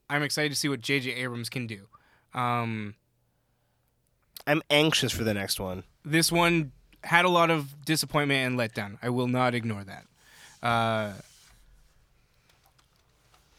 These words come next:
Speaker 1: there, as what I liked about it is the prequels gave me disappointment and letdown all the way through, and gave me, like, one or two moments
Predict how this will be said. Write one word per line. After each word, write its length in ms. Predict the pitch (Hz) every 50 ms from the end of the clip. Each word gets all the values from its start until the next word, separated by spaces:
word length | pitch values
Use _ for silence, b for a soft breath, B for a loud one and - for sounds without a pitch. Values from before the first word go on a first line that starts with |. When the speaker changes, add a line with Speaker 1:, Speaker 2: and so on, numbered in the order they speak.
| _ _ -
Speaker 1:
there, 400 | 151 156 160 160 160 151 143 143 - _ _ _ _ _ _ _ _ _ _ _ _ _ _ _ -
as 440 | - 147 151 131 120 - - - - _ _ _ _ _ _ _ _ _ _ _ _ -
what 140 | 156 160
I 80 | 156 143
liked 320 | 143 147 180 208 214 -
about 280 | 202 170 170 160 160 160
it 160 | 156 151 - -
is 600 | 151 147 143 139 135 131 120 110 - - - - _ _ _ _ _ _ _
the 100 | - 143
prequels 560 | - - - 220 233 214 - 190 175 156 139
gave 220 | 123 156 151 151 139
me 300 | 143 139 135 127 123 123 - _ -
disappointment 680 | - 160 - - 151 - - 143 135 131 123 117 117 -
and 140 | - 123 120
letdown 640 | 123 120 120 - - 123 127 123 120 117 113 107 - _ _ _ _ _ _ _ _ _ _ _ _ _ _ _ _ _ _ -
all 160 | 143 139 139
the 60 | 139
way 160 | 131 123 113
through, 360 | 107 - - 143 147 175 208 - _ _ _ _ _ _ _ _ _ _ _ _ _ -
and 240 | - 151 147 143 139
gave 200 | 131 147 143 143
me, 140 | 143 147 143
like, 260 | 143 135 127 113 -
one 160 | 127 143 147
or 80 | 143 131
two 240 | - - - 180 160
moments 600 | 143 131 123 120 120 120 113 110 - - -